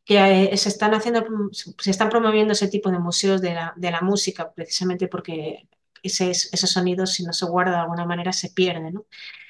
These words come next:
Em, Carmen también, eh, tiene, manda felicitaciones por la conferencia,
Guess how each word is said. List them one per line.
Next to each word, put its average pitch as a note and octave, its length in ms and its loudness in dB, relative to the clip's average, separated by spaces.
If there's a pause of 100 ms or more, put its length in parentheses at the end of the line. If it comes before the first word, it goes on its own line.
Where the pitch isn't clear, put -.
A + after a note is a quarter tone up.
(300)
Em, G3 560 4 (140)
Carmen B3 440 4
también, G3+ 260 4
eh, G3 240 4
tiene, F#3 800 0
manda G3 280 4
felicitaciones F3+ 680 -2
por F3 120 -4
la F3 100 -2
conferencia, G3 760 0